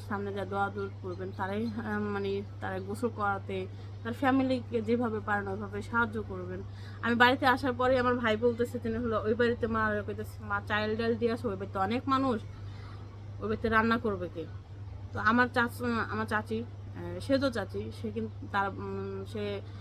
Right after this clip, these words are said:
অনেক দূর থেকে আসছে ওই বাড়িতে রান্না টান্না করার জন্য, ওই বাড়িতে গেছে গা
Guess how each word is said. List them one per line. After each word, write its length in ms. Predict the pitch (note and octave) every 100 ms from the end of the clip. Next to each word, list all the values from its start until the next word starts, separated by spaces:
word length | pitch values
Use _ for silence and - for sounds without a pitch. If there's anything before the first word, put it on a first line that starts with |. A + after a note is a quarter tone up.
| - -
অনেক 260 | B3 C4+ A#3+
দূর 120 | B3+ C4
থেকে 180 | A#3
আসছে 380 | G#3+ A3 - -
ওই 80 | G3
বাড়িতে 360 | G3+ F#3+ F#3+ F#3
রান্না 240 | F3+ F#3
টান্না 220 | G3 F#3+
করার 300 | G3 F#3 F3
জন্য, 240 | F3 F3+ F3+
ওই 100 | G#3
বাড়িতে 280 | G#3 F#3 E3+
গেছে 260 | E3 -
গা 120 | F3